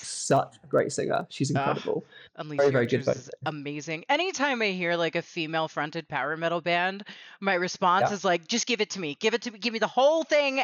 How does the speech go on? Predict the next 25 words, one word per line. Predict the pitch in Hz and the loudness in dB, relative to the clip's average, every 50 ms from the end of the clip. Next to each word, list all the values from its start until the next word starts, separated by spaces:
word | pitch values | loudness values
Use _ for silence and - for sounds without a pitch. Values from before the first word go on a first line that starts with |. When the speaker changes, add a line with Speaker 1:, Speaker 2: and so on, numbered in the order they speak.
| 170 247 | 2 4
Speaker 2:
Every | 277 302 247 247 302 311 285 - | 2 2 2 0 0 2 2 4
album | 226 233 240 220 226 226 226 220 | 2 2 2 0 -2 -2 0 2
they've | 214 208 196 | 2 2 2
ever | 202 185 202 196 | 2 0 0 0
done. | - 185 165 | 2 2 2
Speaker 1:
Yeah. | - 147 | 2 2
Speaker 2:
Give | 131 185 175 | 0 -2 -2
me." | 165 131 - - - - - - - - | -2 -4 -10 -12 -20 -20 -20 -12 -2 4
Speaker 1:
Nor-, | 165 165 170 - 156 | 6 6 6 6 6
Nora, | 156 165 175 175 175 170 180 208 - | 6 8 8 8 8 8 8 6 6
Nora | - 156 156 160 170 151 | 6 6 4 4 4 4
from | 165 147 | 2 4
Battle | 135 147 - 147 | 4 6 4 6
Beast. | 139 151 156 175 175 - - - | 4 4 2 2 0 -2 -2 2
Speaker 2:
Ah. | 190 208 220 226 233 247 - - - - | 4 6 6 6 6 6 6 4 2 2
Speaker 1:
Um, | - - | 2 2
I'm | 269 - | 2 2
actually | - _ _ _ _ _ _ - - - - | 2 _ _ _ _ _ _ -8 -8 -4 0
seeing | 135 135 | 4 4
them | 135 131 131 127 127 131 | 6 6 6 6 4 4
very, | 117 131 131 131 131 | 4 4 6 4 6
very | 123 131 127 120 | 4 4 2 2
soon. | - - - 135 131 127 131 - | 0 0 2 4 4 4 4 2
She's | - - 190 175 | 2 2 2 2
probably, | - - 208 202 180 208 208 208 202 202 202 202 196 | 4 6 6 6 8 8 8 8 8 8 8 6 4